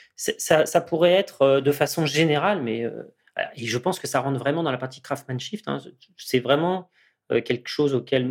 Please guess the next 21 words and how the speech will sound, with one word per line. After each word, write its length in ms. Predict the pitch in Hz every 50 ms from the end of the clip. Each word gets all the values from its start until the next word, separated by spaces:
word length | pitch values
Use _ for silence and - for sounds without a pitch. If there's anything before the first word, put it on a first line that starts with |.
| 135 131
moi-même 460 | - 127 127 139 139 143 151 156 156
je, 800 | 131 113 113 113 113 110 113 113 110 107 107 110 110 - 123 123 -
je 180 | - - - 135
souscris, 460 | 131 - 131 - - - - 220 233
mais 300 | 180 135 117 - - _ _ _ _
même 160 | - 127 123
si 240 | 117 - - 113 104 -
on 80 | - 110
a 40 | 104
bien 140 | 101 113 -
compris, 240 | - 113 - -
j'étais 180 | 135 - - -
pas 120 | - 117
un 80 | 110 107
développeur, 460 | 110 113 113 117 120 123 - 107 95
hein, 120 | 90 92 - _ - - - _ _ _
mais 200 | - 113 117 - - 139
cette 260 | 131 - 147 135 139
excellence, 520 | 151 143 - - 147 131 139 147 160 151
cette 200 | - - 120 -
auto-formation, 760 | - 135 - 143 135 - 147 123 131 131 123 - - 190 208